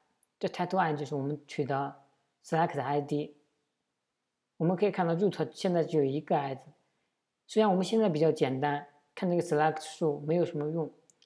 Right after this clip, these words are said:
但是后面如果我们复杂的话，root 可能会有多个儿子，儿子也可能会有其他儿子。我们到时候用这个 select 树就比较直观。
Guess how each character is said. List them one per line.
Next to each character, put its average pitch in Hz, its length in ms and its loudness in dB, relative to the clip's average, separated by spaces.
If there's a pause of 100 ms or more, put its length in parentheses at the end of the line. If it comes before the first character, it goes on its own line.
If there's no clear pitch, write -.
但 202 160 0
是 - 0 -
后 - 160 4
面 214 160 8
如 160 80 8
果 170 80 6
我 165 60 2
们 - 20 0
复 - 220 0
杂 156 160 4
的 160 100 2
话， - 380 -4 (400)
root 165 580 2
可 - 140 -8
能 151 100 -2
会 170 140 0
有 147 80 4
多 180 180 4
个 170 100 6
儿 139 220 0
子， - 260 -12
儿 175 200 2
子 185 180 2
也 147 100 6
可 147 120 -4
能 151 120 0
会 165 120 2
有 143 60 2
其 143 140 -6
他 156 140 0
儿 127 260 -4
子。 131 240 -14 (440)
我 151 80 -6
们 165 120 0
到 196 140 6
时 170 80 4
候 151 260 2 (100)
用 202 140 6
这 180 120 4
个 175 60 6
select 160 380 2
树 156 400 -2 (220)
就 185 100 0
比 147 180 0
较 147 200 4
直 - 220 -4
观。 147 400 4